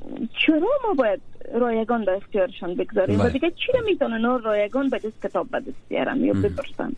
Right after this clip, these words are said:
Speaker 1: این یک بحث است.
Speaker 2: بله.
Speaker 1: در مسئله موسیقی وقتی که فکر می‌کنیم، خب، یک تصادف نیکی که بود که ما،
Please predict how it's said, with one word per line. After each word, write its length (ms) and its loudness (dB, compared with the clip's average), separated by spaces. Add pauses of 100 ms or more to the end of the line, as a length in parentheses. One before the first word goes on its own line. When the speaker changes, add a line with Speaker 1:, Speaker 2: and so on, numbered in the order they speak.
(540)
Speaker 1:
این 180 6
یک 140 -4
بحث 320 -2
است. 100 -14 (440)
Speaker 2:
بله. 140 2
Speaker 1:
در 120 2
مسئله 360 2 (140)
موسیقی 440 2 (100)
وقتی 200 -6
که 100 -4
فکر 240 -2
می‌کنیم، 540 0
خب، 240 2 (180)
یک 240 2 (260)
تصادف 540 0
نیکی 600 4
که 100 -10
بود 320 -2
که 60 4
ما، 380 2